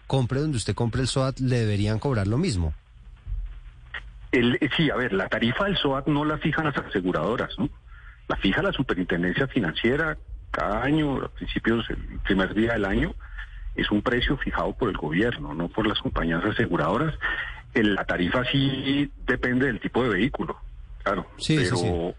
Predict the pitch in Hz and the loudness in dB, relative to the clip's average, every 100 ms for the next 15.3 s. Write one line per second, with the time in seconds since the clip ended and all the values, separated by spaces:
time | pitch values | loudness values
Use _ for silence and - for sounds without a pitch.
0 | - 95 95 98 123 113 113 139 160 208 | -2 0 2 2 2 2 4 4 4 2
1 | 175 127 147 180 190 214 - - - - | 2 0 0 0 0 -2 -8 -16 -16 -6
2 | - - 90 - - - - - 110 98 | -2 0 0 -2 -6 -2 -2 2 2 2
3 | - - 107 104 107 113 123 117 113 110 | 0 0 2 4 4 2 2 0 0 0
4 | 107 101 117 98 113 113 113 110 104 95 | 0 2 0 2 2 2 2 2 2 2
5 | 90 85 - - - - - 104 95 95 | 2 -2 -6 -16 -18 -16 0 2 4 2
6 | 98 151 185 180 151 123 113 101 85 101 | 2 2 4 2 2 2 2 0 2 0
7 | 92 95 98 101 101 101 95 92 131 147 | 2 0 2 0 0 0 2 2 2 2
8 | 139 120 101 101 98 92 98 107 117 98 | 2 0 2 0 0 2 2 2 2 2
9 | 87 104 90 95 98 95 95 - - - | 2 0 2 2 0 0 -2 -2 -6 -8
10 | - - 143 151 147 143 117 104 131 127 | -14 0 2 2 2 2 2 0 0 2
11 | 110 101 - 147 160 - 156 143 151 135 | 2 0 0 2 2 2 0 0 0 2
12 | 104 92 - 120 117 110 123 98 117 107 | 2 0 -2 0 2 2 0 0 0 0
13 | 95 113 - 147 113 143 170 135 110 127 | 0 -2 0 0 2 2 2 2 2 2
14 | 131 120 107 104 104 131 123 110 - 120 | -2 -2 0 2 2 2 2 0 0 0
15 | 110 92 | 2 0